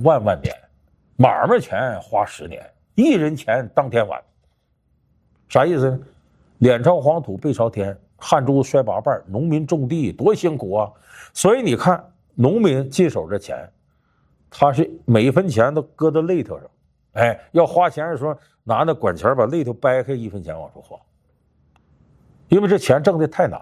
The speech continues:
了，所以他特别珍惜，叫“种地钱万万年”。那说他要活一万年，一万岁，他就能花一万年。买卖钱花十年，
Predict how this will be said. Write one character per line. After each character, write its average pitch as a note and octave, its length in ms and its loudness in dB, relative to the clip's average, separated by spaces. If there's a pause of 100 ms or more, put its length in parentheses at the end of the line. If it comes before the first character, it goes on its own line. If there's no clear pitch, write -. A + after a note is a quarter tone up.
(100)
了， G2+ 160 -14
所 C3 220 0
以 - 20 0
他 A#2 120 0
特 C3 180 -2
别 F2+ 120 -10
珍 C#2+ 220 -16
惜， - 140 -20 (680)
叫 C3 120 4 (100)
“种 G3 200 0
地 D3+ 180 2
钱 A#2 320 0
万 D#3 180 2
万 B2 180 -4
年”。 C2 140 -20 (460)
那 C3 220 0
说 E3+ 260 0 (140)
他 - 140 2
要 F#3+ 80 2
活 E3+ 220 0
一 D3+ 100 -2
万 D3 180 0
年， G2+ 220 -14
一 G#2+ 60 -8
万 B2 140 0
岁， A2+ 180 -10
他 - 160 -16
就 G#2 80 -10
能 G2+ 100 -10
花 F#2 160 -4
一 E2+ 60 -10
万 D#2 140 -10
年。 C#2 120 -20 (560)
买 C3+ 280 2
卖 C#4+ 120 -2
钱 C3+ 260 0
花 A2+ 200 -2
十 F#2 200 -12
年， C#2 160 -18